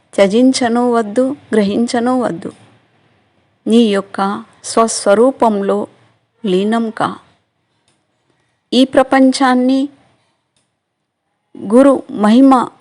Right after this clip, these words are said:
యొక్క విలాసంగా అర్థం చేసుకొని అక్షయమైన శాంతిని పొందు. గురు వచనాలను వింటూ, మేలుకున్నా,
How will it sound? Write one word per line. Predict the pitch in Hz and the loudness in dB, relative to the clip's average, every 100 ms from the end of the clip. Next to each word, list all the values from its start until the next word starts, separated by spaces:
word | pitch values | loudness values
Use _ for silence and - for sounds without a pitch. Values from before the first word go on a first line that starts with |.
| - | -6
యొక్క | 208 - 196 202 202 | -6 -2 -4 -4 -4
విలాసంగా | 208 254 302 - 214 196 196 - _ - | 0 0 0 -2 -4 -2 -4 -6 _ -8
అర్థం | 190 - 269 254 | -8 -2 -2 -2
చేసుకొని | - 190 - - 196 208 233 _ _ _ _ _ _ _ _ _ _ _ _ _ - | -4 -8 -8 -8 -8 -8 -12 _ _ _ _ _ _ _ _ _ _ _ _ _ -6
అక్షయమైన | - - 294 285 247 220 208 190 - - _ - | -4 0 2 4 4 0 -2 -4 -6 -14 _ -6
శాంతిని | - 226 247 240 185 185 233 - | -2 0 0 -2 -4 -4 -6 -8
పొందు. | 185 185 185 185 - _ _ _ _ _ _ _ _ _ _ - - _ - 196 | -4 -4 -4 -8 -14 _ _ _ _ _ _ _ _ _ _ -20 -20 _ -6 0
గురు | 226 226 - - _ _ | 2 2 -2 -14 _ _
వచనాలను | - 208 240 208 196 196 190 190 196 | -2 0 0 0 0 0 -4 -4 -6
వింటూ, | 208 220 226 233 247 - _ _ _ _ _ _ _ _ _ _ _ _ _ _ _ 226 | -4 -4 -2 -2 -2 -10 _ _ _ _ _ _ _ _ _ _ _ _ _ _ _ 0
మేలుకున్నా, | 226 254 285 - 226 220 | 4 4 4 0 -2 0